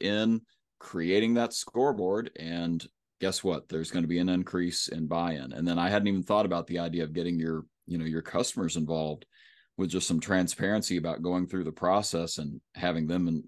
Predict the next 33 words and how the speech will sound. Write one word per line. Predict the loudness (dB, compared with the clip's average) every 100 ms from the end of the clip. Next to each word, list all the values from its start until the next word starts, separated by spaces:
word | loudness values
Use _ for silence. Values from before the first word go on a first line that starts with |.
| -8
uh, | -6
involved | -2 0 2 2 2
in |
the | -2
steps, | 0 2 2 0
that | -8 -10 -12 _ _ _ _ _ _ -10
there's | -6 -2
more | 0
buy-in | 2 2 4 4
there. | 2 0 -2
So, | -2 -4 -4 -8 _ _ _ _
uh, | -8 -4 -4
lots | -4 -6 -6
of, | -8 -10 -16 -6
lots | -4 -2
of | -2
good | -2 -2
stuff | -2 -2 -2
here | -8 -6
where | -4 -2
we, | -2 -2 -4 _ -20 -20 _ _ -4
what | 0 2
we | 2
do | 2
becomes | 0 2 0 0
more | 0 0
valuable | 2 2 0 -2 -6
just | -8 -8
because | -6 -4 -4 -4 -4
we're | -2 -2
involved | -2 -2 -4 -6 -8
in | -8
the, | -8 -12